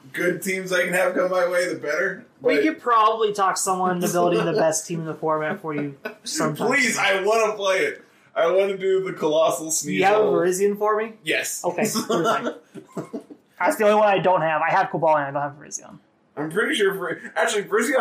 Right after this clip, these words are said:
Speaker 1: might be the only one I don't have. But, uh,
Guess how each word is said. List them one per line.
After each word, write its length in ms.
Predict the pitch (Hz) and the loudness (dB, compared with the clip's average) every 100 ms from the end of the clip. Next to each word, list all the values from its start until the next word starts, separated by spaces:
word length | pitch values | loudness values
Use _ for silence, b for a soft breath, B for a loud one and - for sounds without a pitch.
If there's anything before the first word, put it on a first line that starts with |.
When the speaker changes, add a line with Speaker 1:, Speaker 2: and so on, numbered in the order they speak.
| 190 | 2
Speaker 1:
might 240 | - - - | 0 -4 -6
be 100 | 277 - | -4 0
the 60 | |
only 180 | 262 262 | 2 4
one 100 | 208 | 2
I 180 | 220 202 | 2 2
don't 480 | 180 285 196 190 - | -2 -2 0 0 -4
have. 280 | - - - _ _ _ B B 180 - | -6 -6 -6 _ _ _ B B -20 -4
But, 260 | 190 208 208 | 0 2 2
uh, 200 | 208 208 | 0 0